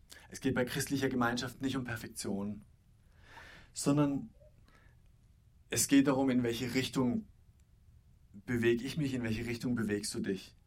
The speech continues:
in welche Richtung bewegen wir uns als Gemeinschaft. Und ich glaube, bei, an der Stelle ist es gut, das große Ziel zu kennen, aber das Wichtigste ist der nächste Schritt, der mir vor den Füßen liegt. Ähm,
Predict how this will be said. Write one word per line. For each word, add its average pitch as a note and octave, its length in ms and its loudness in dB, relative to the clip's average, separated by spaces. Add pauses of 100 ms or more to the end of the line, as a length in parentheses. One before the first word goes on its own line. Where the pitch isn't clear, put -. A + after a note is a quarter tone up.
(120)
in A#2+ 120 -4
welche B2 240 0
Richtung C#3 300 0
bewegen A#2 400 0
wir C3 160 4
uns B2+ 140 -4
als A2+ 180 -8
Gemeinschaft. G2+ 680 -6 (560)
Und G#2 120 -8
ich A2 100 -4
glaube, C#3+ 220 4
bei, B2 220 4 (1800)
an A#2+ 120 -8
der C3+ 160 4
Stelle D3 440 4 (320)
ist A2+ 140 -4
es - 160 0
gut, F3+ 200 6
das D#3+ 140 4
große B2+ 320 -2
Ziel E3+ 320 2
zu F3 120 -4
kennen, F3+ 440 -2 (580)
aber A2 140 -8
das A#2 200 0
Wichtigste D3+ 440 2
ist A#2+ 240 -4
der A#2+ 80 2
nächste A#2+ 320 0
Schritt, B2 320 0
der A#2+ 80 2
mir A#2 100 0
vor A2 180 -4
den G#2+ 100 -6
Füßen A2 360 -6
liegt. G2 360 -2 (1500)
Ähm, G#2+ 440 -2